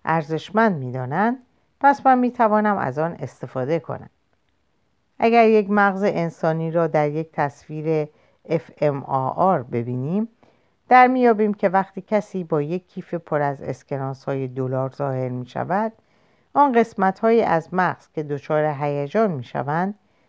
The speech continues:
قسمت‌های شکاک نیستند. دیگران معتقدند که این ارزشمند است،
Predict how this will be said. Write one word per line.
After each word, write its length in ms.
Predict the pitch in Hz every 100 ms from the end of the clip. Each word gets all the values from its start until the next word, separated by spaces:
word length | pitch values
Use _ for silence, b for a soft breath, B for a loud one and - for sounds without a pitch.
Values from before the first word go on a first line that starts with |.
| _ _
قسمت‌های 680 | 247 254 233 226 220 214 214
شکاک 640 | 208 208 190 - 269 311 311
نیستند. 520 | 247 220 - - - _ _ _ _ _ _ _ _ _ 165
دیگران 480 | 160 147 147 151
معتقدند 680 | 156 143 151 139 139 143 151
که 120 | -
این 240 | 120 143 -
ارزشمند 840 | 135 117 127 120 - 180 147 - -
است، 200 | _